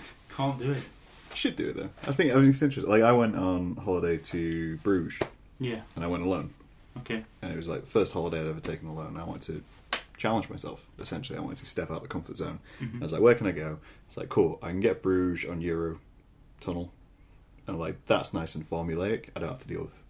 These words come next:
Speaker 2: airports, flights, any of that cat. Just get on a train.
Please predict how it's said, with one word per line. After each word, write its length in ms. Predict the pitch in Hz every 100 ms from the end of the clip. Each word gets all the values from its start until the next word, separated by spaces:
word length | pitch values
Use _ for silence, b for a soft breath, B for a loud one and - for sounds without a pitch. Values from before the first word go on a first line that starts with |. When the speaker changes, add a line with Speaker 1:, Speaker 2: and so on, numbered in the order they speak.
| - -
Speaker 2:
airports, 600 | 92 87 - 92 - -
flights, 720 | - 87 87 87 - - - - -
any 200 | 85 82
of 80 |
that 100 | 175
cat. 300 | - 92 135 - - - b b b b
Just 260 | - - -
get 160 | 104 95
on 80 |
a 40 | 104
train. 360 | - 80 80